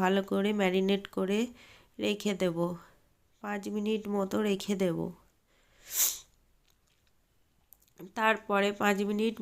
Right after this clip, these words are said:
মতো রাখার পর আমি প্রেসার কুকারের মধ্যে মটনটাকে দিয়ে দেব। দিয়ে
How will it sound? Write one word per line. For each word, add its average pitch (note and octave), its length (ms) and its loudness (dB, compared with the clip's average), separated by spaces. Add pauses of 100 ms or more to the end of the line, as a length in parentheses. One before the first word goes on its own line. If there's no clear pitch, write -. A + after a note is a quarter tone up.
মতো G3 240 0 (160)
রাখার F#3+ 380 2 (160)
পর F#3 220 2 (460)
আমি G#3+ 220 -2 (100)
প্রেসার G3 440 0
কুকারের G#3 500 0
মধ্যে G3 360 -4 (540)
মটনটাকে G3+ 640 -2 (100)
দিয়ে G3 220 6
দেব। E3+ 140 0 (3000)
দিয়ে A#3 180 2